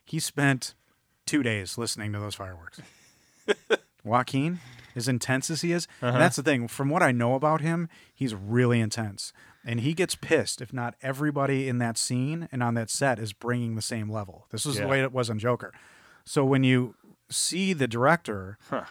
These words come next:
Speaker 1: and how sweet and, and kind, I wonder how
Speaker 2: Yeah.
Speaker 1: she handled him.
Speaker 2: Well, she was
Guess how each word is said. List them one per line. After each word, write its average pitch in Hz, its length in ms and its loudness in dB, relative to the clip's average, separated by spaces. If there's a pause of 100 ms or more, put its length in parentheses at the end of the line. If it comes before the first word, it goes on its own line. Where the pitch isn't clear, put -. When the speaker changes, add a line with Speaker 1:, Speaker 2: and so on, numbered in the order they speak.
Speaker 1:
and 127 100 -6
how 131 120 0
sweet 160 480 -2
and, 123 340 -4
and 120 160 -6
kind, 143 300 -2
I 123 120 0
wonder 143 340 2
how 135 100 2
Speaker 2:
Yeah. 127 60 4
Speaker 1:
she 120 180 -2
handled 113 380 -2
him. - 140 -16 (380)
Speaker 2:
Well, 135 120 4
she 208 280 -2
was 165 400 0